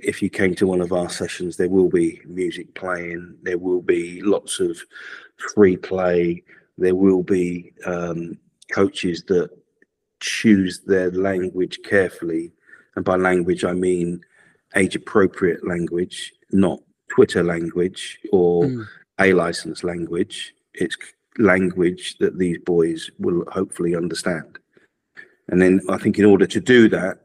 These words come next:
Speaker 1: you've got to be at one with yourself and at ease with yourself, um, to be able to not cater for the external factors in terms of parents and aunties and uncles. So you're not playing to the crowd, um, with your language that you're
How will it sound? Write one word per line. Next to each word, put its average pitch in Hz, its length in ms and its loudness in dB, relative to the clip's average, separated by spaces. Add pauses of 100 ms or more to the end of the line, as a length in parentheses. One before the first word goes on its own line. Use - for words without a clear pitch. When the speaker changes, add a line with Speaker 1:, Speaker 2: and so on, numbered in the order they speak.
Speaker 1:
you've 90 200 -8
got - 200 -4
to 92 120 -8
be 90 180 0
at 87 80 -2 (140)
one 95 260 -2
with 87 160 -6
yourself 90 540 -4
and 87 100 -6
at - 140 -12
ease 98 260 -2
with 85 160 -10
yourself, 85 480 -6 (760)
um, 82 680 -6 (500)
to - 120 -2
be 90 160 4
able 85 300 2
to 85 840 -2 (160)
not 95 300 2
cater 107 420 4
for - 140 -8
the 90 100 0
external 92 480 2
factors - 480 -8
in 82 80 -6
terms 85 360 -4
of 82 180 -4 (640)
parents 85 420 2
and 90 100 -2
aunties 85 300 -4
and 87 100 -2
uncles. 85 340 -6
So 95 60 0
you're 92 80 4
not - 180 2
playing 90 360 2
to 90 120 -8
the 85 80 -6
crowd, 85 560 0 (840)
um, 87 380 -4
with 90 160 4
your 92 120 2
language 87 340 0
that 98 100 -8
you're 85 100 -4